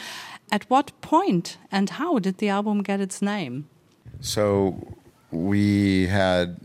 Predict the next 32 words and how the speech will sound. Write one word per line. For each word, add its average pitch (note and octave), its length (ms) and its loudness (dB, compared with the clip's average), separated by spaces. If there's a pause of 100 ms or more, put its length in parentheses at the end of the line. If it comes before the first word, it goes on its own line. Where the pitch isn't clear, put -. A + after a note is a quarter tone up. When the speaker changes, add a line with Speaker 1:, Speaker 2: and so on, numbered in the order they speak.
(120)
Speaker 2:
a D#2+ 180 0
meeting F2+ 580 0 (1000)
again, E2+ 640 -2
it - 140 -10
was, D#2 300 -6
would E2 180 -4
have D2+ 140 -6
been D#2+ 200 -6
a D2+ 60 -6
Zoom F2 440 -4
meeting, D#2+ 580 -4
and D#2 360 -6
we F#2 120 -4
were F2 120 0
trying F2+ 360 0
to E2 400 -2 (160)
decide E2 460 0
on D2+ 360 -4 (380)
a - 80 -6
title F2 380 0
because D2 600 -8
everything F2 360 0
was D2+ 220 -6
happening D2 540 -4
very C2+ 160 -6
quickly. - 460 -10 (600)
And D2+ 360 -4
basically, F#2+ 500 -2
we F2 200 0
outvoted D#2+ 560 0
James D#2 540 -6
because D2+ 680 -6